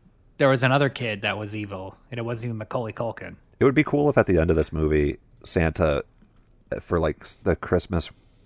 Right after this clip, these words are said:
Speaker 2: the guy's Christmas wish, he fixed the guy's eye.
Speaker 1: Oh, that'd been awesome.
Speaker 2: Yeah.
Speaker 1: He's like, "I, I didn't ask for that." He's like,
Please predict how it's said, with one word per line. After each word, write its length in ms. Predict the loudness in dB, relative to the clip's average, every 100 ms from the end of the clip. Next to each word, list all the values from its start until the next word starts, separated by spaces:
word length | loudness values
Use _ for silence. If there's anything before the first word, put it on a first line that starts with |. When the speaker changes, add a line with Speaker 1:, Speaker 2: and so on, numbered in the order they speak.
| -20 -10
Speaker 2:
the 220 | -6 -2
guy's 240 | 0 0 -2
Christmas 380 | -4 -4 -6 -2
wish, 280 | -2 0
he 80 | -4
fixed 380 | -4 -4 -4 -6
the 160 | -6 -2
guy's 280 | -2 -2 -4
eye. 400 | -2 0 -2 -8 -20 -20 -20 _ -20 -20 _ _ -6
Speaker 1:
Oh, 180 | -4 -2
that'd 200 | -4 -6
been 120 | -8
awesome. 500 | -10 -10 -12 -14 -6 0
Speaker 2:
Yeah. 300 | 0 0 -6 -12 -20 -20 -20 -20 _ -20 _ -20 -8
Speaker 1:
He's 200 | -6 -4
like, 260 | -4 -4 -4
"I, 100 | -6 -6 -8 -2
I 80 |
didn't 160 | 0 0
ask 260 | 0 -2 -4
for 80 | -6
that." 220 | -4 -4
He's 180 | -6 -6
like, 220 | -6 -8